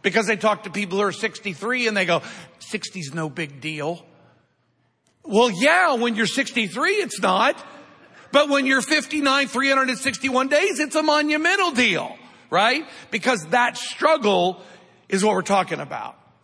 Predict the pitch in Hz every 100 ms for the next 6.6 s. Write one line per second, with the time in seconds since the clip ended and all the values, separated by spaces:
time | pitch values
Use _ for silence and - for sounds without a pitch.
0 | _ _ - 247 196 262 254 226 247 208
1 | 208 - 202 196 180 170 180 135 - -
2 | - - - _ - 143 160 170 185 -
3 | 190 - 175 165 156 - 170 143 - -
4 | 160 160 180 165 180 156 - - - 254
5 | 220 190 151 - - - 233 226 208 175
6 | 135 208 180 - - -